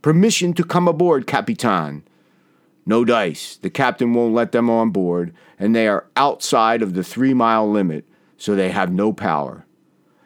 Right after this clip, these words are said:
But they insist they want to find Mike Nelson, the frogman. Their efforts to board are for naught, and as they pull off, the yacht captain says,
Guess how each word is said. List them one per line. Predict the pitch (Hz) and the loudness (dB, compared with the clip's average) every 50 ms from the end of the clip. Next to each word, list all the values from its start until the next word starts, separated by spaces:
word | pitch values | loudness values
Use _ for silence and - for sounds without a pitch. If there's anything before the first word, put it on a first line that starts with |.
| _ _ _ - | _ _ _ -2
But | - 123 - - | -2 -2 -2 0
they | 151 151 170 180 | 0 2 4 4
insist | 175 165 156 - - - 165 135 92 - - - - - - _ _ _ | 2 2 0 -2 -2 2 2 2 2 0 -4 -12 -14 -18 -20 _ _ _
they | - 107 113 120 | -2 0 0 0
want | 110 117 120 113 - - | 0 0 -2 -2 -4 -6
to | |
find | 101 - - 110 107 107 101 98 98 98 | -10 -6 -2 0 2 2 2 2 2 2
Mike | 101 110 120 95 - | 2 0 0 0 0
Nelson, | 113 113 110 104 95 - - 82 73 69 64 | 0 0 2 0 0 -4 -6 -8 -8 -8 -8
the | - 92 | -10 -12
frogman. | - - - 110 110 107 104 101 85 87 80 73 71 71 67 71 76 - _ _ _ _ _ _ _ _ _ _ _ _ _ - _ _ _ _ _ _ _ _ _ _ _ _ _ _ _ | -12 -8 -2 0 0 2 2 0 -2 -4 -6 -6 -8 -10 -12 -16 -20 -20 _ _ _ _ _ _ _ _ _ _ _ _ _ -20 _ _ _ _ _ _ _ _ _ _ _ _ _ _ _
Their | - 110 107 - _ | -4 -4 -4 -4 _
efforts | - 170 165 - 170 165 - - - - | -2 -2 0 2 0 0 0 -2 -6 -4
to | - 110 | -2 -2
board | 92 160 123 127 117 117 113 113 107 - _ _ - | 0 2 2 2 2 2 2 0 -2 -4 _ _ -4
are | 76 101 - | -4 -4 -2
for | - 104 95 | -2 -2 0
naught, | 98 104 101 90 78 65 - _ _ _ _ _ _ _ _ _ - | 0 2 2 0 0 -2 -6 _ _ _ _ _ _ _ _ _ -4
and | 90 107 | -2 0
as | 113 110 104 87 | 0 0 0 0
they | 110 101 | -2 -2
pull | 92 82 - - - 151 160 165 165 156 | -2 -4 -8 -6 -2 0 2 4 4 4
off, | 139 123 117 110 113 - - _ _ _ _ _ - | 2 2 0 0 -2 -6 -14 _ _ _ _ _ -6
the | 95 101 | -4 -2
yacht | 98 98 117 117 107 - - | 0 0 2 0 0 -2 -4
captain | - 131 98 101 - - 104 101 95 | -2 0 0 0 0 -2 -2 -2 -2
says, | - - 104 92 87 87 85 82 - - | -2 -2 0 0 0 0 -2 -4 -8 -12